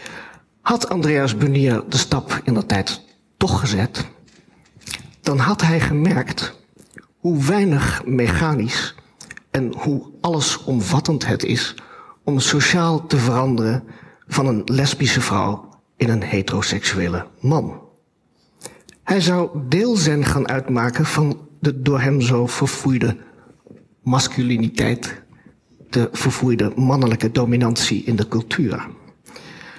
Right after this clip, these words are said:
Die hele schuldige identiteit van de man was dan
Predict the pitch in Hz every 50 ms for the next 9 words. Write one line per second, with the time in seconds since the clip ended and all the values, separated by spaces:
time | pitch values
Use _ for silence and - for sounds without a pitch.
0 | - - - - - - - - _ _ _ _ _ _ - 160 180 160 190 233
1 | 240 208 196 170 - - - - - - - - 214 220 196 180 170 - 143 160
2 | - 151 170 143 139 160 127 - - 170 160 156 156 - - 143 135 127 127 139
3 | 131 120 120 139 147 - - 120 110 113 107 - - - 107 104 101 95